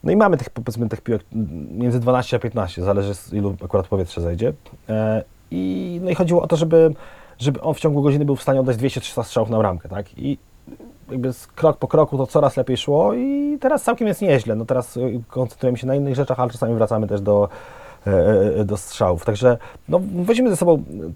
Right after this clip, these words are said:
pachołki, kupiłem jakieś tam krążki w, w sklepie sportowym, te takie, mm, małe, e, kolorowe, y, ponieważ, no, jakby, no, po-, traktujemy tam dość poważnie.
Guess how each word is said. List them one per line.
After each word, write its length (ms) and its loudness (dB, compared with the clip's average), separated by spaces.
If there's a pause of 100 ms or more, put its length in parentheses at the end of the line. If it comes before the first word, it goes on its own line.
(100)
pachołki, 400 2
kupiłem 300 -2
jakieś 140 -2
tam 120 0
krążki 540 -2
w, 40 -14
w 220 -20
sklepie 380 0
sportowym, 540 2
te 100 -4
takie, 560 2
mm, 600 0
małe, 540 4 (160)
e, 40 -10
kolorowe, 640 4 (480)
y, 40 -12 (1400)
ponieważ, 380 2
no, 80 0
jakby, 240 0 (120)
no, 260 4
po-, 120 2
traktujemy 440 0
tam 120 2
dość 160 -2
poważnie. 540 2